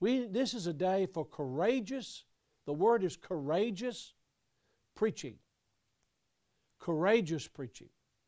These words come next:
And we don't get courage without faith. It grows out of our faith. It's the faith that produces the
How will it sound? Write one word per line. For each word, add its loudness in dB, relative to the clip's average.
And 0
we 4
don't 2
get -2
courage -2
without -2
faith. -2
It -8
grows 0
out 4
of 0
our -2
faith. -10
It's -8
the -6
faith 0
that -8
produces -4
the -12